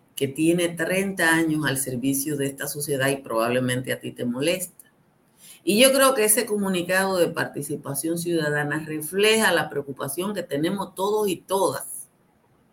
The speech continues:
respecto a un país donde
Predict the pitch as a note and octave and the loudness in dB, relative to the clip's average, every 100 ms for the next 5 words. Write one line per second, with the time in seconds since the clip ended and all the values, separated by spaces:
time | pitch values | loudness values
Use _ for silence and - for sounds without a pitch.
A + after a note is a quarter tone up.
0 | _ _ _ _ _ - - D#3 F3 E3+ | _ _ _ _ _ -20 -6 2 4 6
1 | G#3+ A3 G#3+ E3 F3 G3+ A3 G3+ F3 D#3 | 6 6 6 4 4 2 4 6 6 4
2 | D#3 - D3 F#3+ F3 C3+ B2 - | 0 -6 0 4 4 2 -2 -4